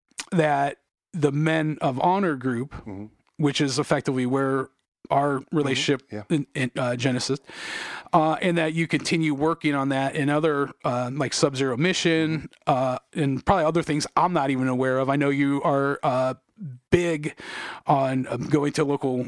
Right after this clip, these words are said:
Speaker 1: school board meetings,
Speaker 2: Mm-hmm.
Speaker 1: um, which
Speaker 2: Mm-hmm.
Speaker 1: I think all of us sh-, should, especially have kids.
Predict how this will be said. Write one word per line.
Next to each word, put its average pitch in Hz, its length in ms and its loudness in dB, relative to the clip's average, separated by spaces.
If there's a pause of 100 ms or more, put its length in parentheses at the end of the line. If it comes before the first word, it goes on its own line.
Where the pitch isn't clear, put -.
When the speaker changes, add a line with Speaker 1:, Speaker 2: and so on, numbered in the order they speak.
Speaker 1:
school - 320 2
board 151 220 2
meetings, 147 560 0
Speaker 2:
Mm-hmm. 113 140 -2
Speaker 1:
um, 131 560 0 (200)
which 143 220 0
Speaker 2:
Mm-hmm. 160 100 2
Speaker 1:
I 139 80 0
think - 280 -2
all 147 160 2
of 143 120 0
us 143 100 -2
sh-, - 160 -4
should, 147 240 2
especially 139 360 0
have 123 160 -4
kids. 143 340 -2